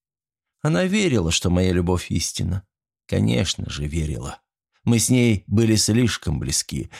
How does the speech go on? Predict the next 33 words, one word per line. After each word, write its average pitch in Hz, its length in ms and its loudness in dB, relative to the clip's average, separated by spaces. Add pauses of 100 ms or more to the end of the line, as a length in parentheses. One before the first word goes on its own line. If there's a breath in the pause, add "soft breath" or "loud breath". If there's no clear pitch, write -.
ближе, 156 480 2
чем 120 280 2
брат 120 280 0
и 95 40 -2
сестра, - 500 -4
ближе, 82 480 0
чем 90 260 0
любовники. 87 760 -4 (480)
У 170 80 0
меня 180 420 4
не 156 260 4
было 123 280 2
от 113 140 -2
нее 113 300 4
секретов. - 920 -6 (260)
Но 101 220 2
в 95 80 -4
тот 113 240 0
миг 123 220 2
я 120 180 4
тоже 147 400 0
отчетливо 101 720 0
ее 85 420 0
увидел. 80 600 -6 (600)
Заглянул 143 720 2
за 107 200 2
Фачиаскура, 131 800 2
в - 80 -6
которое 92 640 2
она 104 340 2
столь 98 420 0
искусно 101 500 2
играла, 101 480 2